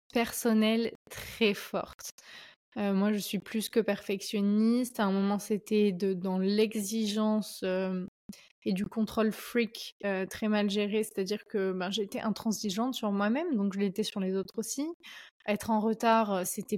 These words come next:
pas, euh, tolérable, ni pour moi, ni pour les autres, donc je me mettais un stress et une pression. Euh, tout était organisé des, des, des mois et des jours à l'avance.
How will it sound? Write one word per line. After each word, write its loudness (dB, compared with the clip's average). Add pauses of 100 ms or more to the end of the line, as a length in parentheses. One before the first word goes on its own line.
pas, 2
euh, 0 (140)
tolérable, 2
ni 4
pour -2
moi, 4
ni 2
pour -6
les -2
autres, 0
donc 0
je -2
me 2
mettais -2
un -4
stress -4
et -4
une -4
pression. -4 (520)
Euh, 0
tout -6
était 0
organisé 0
des, -8 (120)
des, -8
des -2
mois 4
et 2
des 0
jours -2
à 2
l'avance. 0